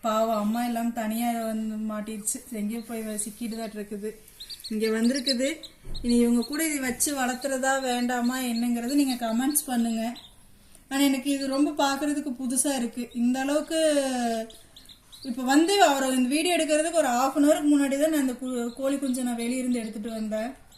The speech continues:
ஆனா இந்த அளவுக்கு இவங்க கோஆப்ரேட் பண்ணுவாங்கன்னு நான் நினைச்சு கூட பார்க்கல.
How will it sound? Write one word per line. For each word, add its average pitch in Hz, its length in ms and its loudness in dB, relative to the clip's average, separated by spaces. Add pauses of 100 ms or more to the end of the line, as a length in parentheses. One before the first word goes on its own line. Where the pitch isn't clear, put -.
(960)
ஆனா 247 140 -2
இந்த 240 220 4
அளவுக்கு 311 280 8
இவங்க 302 220 4 (440)
கோஆப்ரேட் 262 440 -4
பண்ணுவாங்கன்னு 254 480 0
நான் 240 180 0
நினைச்சு 220 260 0
கூட 269 220 0
பார்க்கல. 226 380 -2